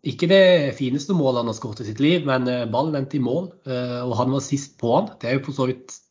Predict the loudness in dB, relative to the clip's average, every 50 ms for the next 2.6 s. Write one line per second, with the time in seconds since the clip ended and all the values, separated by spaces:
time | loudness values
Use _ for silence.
0 | _ -6 -4 -4 -4 -4 -6 -6 -8 -6 -4 -2 -2 -2 -2 -6 -20 _ _ -20
1 | -20 -20 -20 -20 -20 -20 -20 -20 _ _ _ _ _ -2 0 2 2 4 2 2
2 | 2 0 0 -2 -2 -4 -4 -6 -6 -8 -12